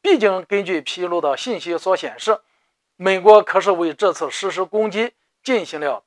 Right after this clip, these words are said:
大量的周密细致的准备，其准备之繁琐复杂，可谓是万无一失。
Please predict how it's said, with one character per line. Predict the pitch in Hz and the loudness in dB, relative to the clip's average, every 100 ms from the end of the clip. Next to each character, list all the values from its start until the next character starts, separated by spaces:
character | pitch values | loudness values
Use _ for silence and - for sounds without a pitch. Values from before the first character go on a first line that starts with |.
| - | 2
大 | 208 151 139 | 2 4 2
量 | 147 135 | 0 -2
的 | 113 - - | -6 -6 4
周 | 254 262 | 4 4
密 | 247 151 | -2 -6
细 | - 208 | -10 -10
致 | 160 170 | -6 -6
的 | 123 - | -8 -16
准 | - _ | -20 _
备， | 208 226 _ _ _ _ | -6 -6 _ _ _ _
其 | - 226 | -4 0
准 | 208 165 | 0 0
备 | 180 214 | 2 2
之 | 160 156 | 2 -6
繁 | 117 - 143 240 | -6 0 2 2
琐 | - 143 113 | 0 -8 -6
复 | - | -2
杂， | 220 139 - | 2 2 0
可 | - 160 | -6 -4
谓 | 165 | -2
是 | 151 | -4
万 | 135 120 156 226 170 127 | -10 -4 6 8 8 0
无 | 120 147 | -10 -12
一 | 135 139 | -10 -10
失。 | - 180 | -8 -8